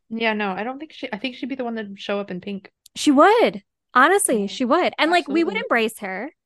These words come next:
Speaker 2: We would embrace her, but, like, she doesn't get, like, an invite in it. She doesn't get, like, the calendar <laughs> invite.
Speaker 1: Yeah. She just kinda shows up on her own time.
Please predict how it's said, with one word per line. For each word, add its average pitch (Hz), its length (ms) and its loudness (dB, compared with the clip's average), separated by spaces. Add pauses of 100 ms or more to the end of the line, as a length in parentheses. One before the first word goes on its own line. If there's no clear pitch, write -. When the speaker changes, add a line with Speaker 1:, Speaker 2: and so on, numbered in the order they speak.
(220)
Speaker 2:
We 254 100 2
would 294 120 4
embrace 214 280 2
her, 190 120 0
but, 208 120 0
like, 214 240 -2
she 247 200 -6
doesn't 240 420 -2
get, 220 180 -2
like, 214 160 -4
an 208 160 -8
invite 202 460 -4
in 202 160 -6
it. 202 120 -10
She 233 140 -6
doesn't 262 260 2
get, 254 160 0
like, - 140 -4
the 208 80 -6
calendar 190 480 -6
<laughs> - 60 -10
invite. 190 260 -4 (520)
Speaker 1:
Yeah. 196 240 -10 (400)
She - 160 2
just 277 120 -2
kinda 285 160 4
shows 190 240 0
up 180 140 -2
on 170 80 -2
her 156 100 -8
own 160 180 -6
time. 170 360 -4